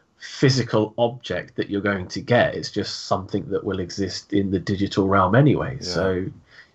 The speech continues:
Speaker 1: you're just throwing money into the void, really.
Speaker 2: Wow. I, I, I mean, I'd assumed that that had just, like, died a death a few years ago, but, uh, I mean, are we, I mean, are we sure they're not just smoking the money? Uh,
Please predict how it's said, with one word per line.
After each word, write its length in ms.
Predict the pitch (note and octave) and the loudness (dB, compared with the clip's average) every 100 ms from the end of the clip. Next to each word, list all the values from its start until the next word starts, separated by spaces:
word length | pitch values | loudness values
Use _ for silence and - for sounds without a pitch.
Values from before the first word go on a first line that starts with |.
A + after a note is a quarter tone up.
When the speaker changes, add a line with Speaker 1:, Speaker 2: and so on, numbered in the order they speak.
| _ | _
Speaker 1:
you're 100 | G#2 | 0
just 240 | G#2+ - | 0 0
throwing 300 | - G#2+ G2+ | 4 6 6
money 260 | G#2 G#2 G2+ | 2 2 0
into 180 | G#2 F#2+ | -2 -4
the 80 | F2+ | 0
void, 360 | G#2 D#3 C3+ | 4 6 4
really. 400 | E2+ F2 - G2+ - _ _ _ _ _ _ _ _ D#2 | 0 0 -2 -10 -16 _ _ _ _ _ _ _ _ -4
Speaker 2:
Wow. 420 | F2 E2+ D#2 C#2+ | 0 0 -2 0
I, 180 | F#2 G#2 - | 0 0 2
I, 180 | F#2 F2 | 0 0
I 60 | F#2+ | -4
mean, 160 | F#2+ F#2+ | 0 0
I'd 160 | F2+ | 0
assumed 360 | - - A2 E2+ | -4 0 2 2
that 100 | D#2+ | 2
that 140 | E2+ | 2
had 120 | E2+ | 2
just, 180 | E2+ E2 | -6 -10
like, 220 | E2 - | -10 -4
died 340 | - D#2+ D#2+ D2+ | 2 2 2 -4
a 40 | |
death 380 | - F2 D#2+ _ | 0 0 0 _
a 60 | D#2+ | -14
few 220 | - F2 | -8 -4
years 340 | D#2+ F#2+ F#2 | 0 0 0
ago, 300 | - - C#2 - | -10 -10 -10 -8
but, 380 | E2+ - - - | -8 -8 -12 -6
uh, 200 | D2 C#2+ - - | -6 -6 -10 -8
I 60 | |
mean, 160 | F#2+ - - | -8 -8 -8
are 80 | |
we, 280 | F#2+ A2+ F#2+ _ | -6 -6 -8 _
I 80 | E2+ | -10
mean, 300 | F2 E2+ D#2 - _ _ _ _ _ _ _ _ | -8 -6 -8 -12 _ _ _ _ _ _ _ _
are 60 | - | -6
we 60 | B2 | 0
sure 160 | F#3 | 2
they're 120 | C#3 | 4
not 180 | A2+ - | 4 2
just 180 | F#2 - | -2 -6
smoking 500 | - F2+ F#2+ - A#2 | 0 0 0 -2 0
the 60 | A#2+ | 4
money? 360 | C3+ D3 C#3+ _ _ _ | 4 2 -2 _ _ _
Uh, 100 | G#2 | -10